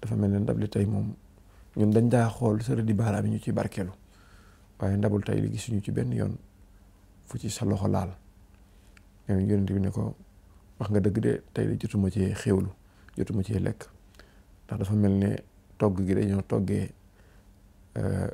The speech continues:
garab goo xam ni, maanaam yooyu nga xam ne day, xañ ne soos bi day am, day am xet, xet-, xetuk soble si day, day saf-sàpp wa-, ak laaj gi." Yonent bi ne ko, "Man damay déeyaale ak malaayika yi, ci bëgguma genn xet di ma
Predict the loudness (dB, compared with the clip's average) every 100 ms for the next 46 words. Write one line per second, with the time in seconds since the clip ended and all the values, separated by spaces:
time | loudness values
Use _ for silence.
0 | -4 0 0 2 0 0 -2 -2 -2 -6
1 | -20 -20 -20 -20 -10 -4 -2 2 4 2
2 | 0 -2 0 0 0 -2 -8 -14 -20 -20
3 | -12 -2 0 0 0 0 0 0 2 0
4 | -2 -2 -2 -2 -4 -6 -6 -6 -8 -20
5 | -20 -20 -20 -20 -20 -20 -20 -10 -10 -4
6 | -2 -2 -2 0 0 0 2 2 2 -2
7 | -2 -4 -4 -6 -2 -2 0 0 2 2
8 | 0 -4 -16 -20 -20 -20 -20 -20 -4 0
9 | 2 2 2 2 2 2 4 2 4 4
10 | 4 0 0 0 0 -2 -4 -4 -6 -14
11 | -20 -20 -20 -20 -16 -6 -2 0 0 2
12 | 2 0 -2 -2 0 0 -2